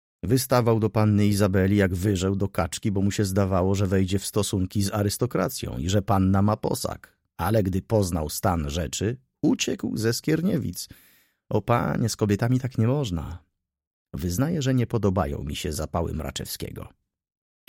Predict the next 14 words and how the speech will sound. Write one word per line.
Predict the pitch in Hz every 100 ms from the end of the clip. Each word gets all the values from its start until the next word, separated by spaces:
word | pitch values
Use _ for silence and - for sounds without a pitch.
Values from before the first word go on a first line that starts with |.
| - _ _
Jak | - 95 107
zacznie | 110 - 101
padać | - 104 98 92
do | 90
nóg, | 82 117 131 -
skomleć, | - 101 92 113 -
płakać, | - 87 - 123 - -
to | -
w | 160
końcu | 143 156 -
zawróci | 143 104 110 165 -
głowę | 87 92 87 80
pani | 78 71
Stawskiej. | - - - - 52